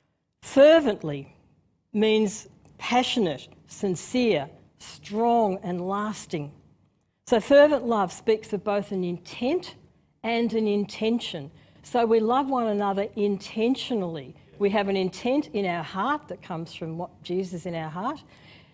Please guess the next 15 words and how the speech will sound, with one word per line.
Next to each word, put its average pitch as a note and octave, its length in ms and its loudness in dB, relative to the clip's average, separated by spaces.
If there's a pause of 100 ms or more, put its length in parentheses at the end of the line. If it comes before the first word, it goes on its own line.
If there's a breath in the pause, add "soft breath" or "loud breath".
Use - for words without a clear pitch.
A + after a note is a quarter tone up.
(140 loud breath)
and G#3+ 320 0
we F#3+ 220 2
are F#3 180 2
intentional F3+ 880 -4
about E3+ 400 -6
loving E3+ 320 -4
one D#3+ 160 -8
another. D3+ 420 -10 (540)
Very, A#3+ 300 4
very G#3+ 320 0
important G#3+ 640 0
that. C#3+ 280 -10 (1400 soft breath)
So A#3+ 160 2
Holy E4 360 4
Spirit A#3 600 -2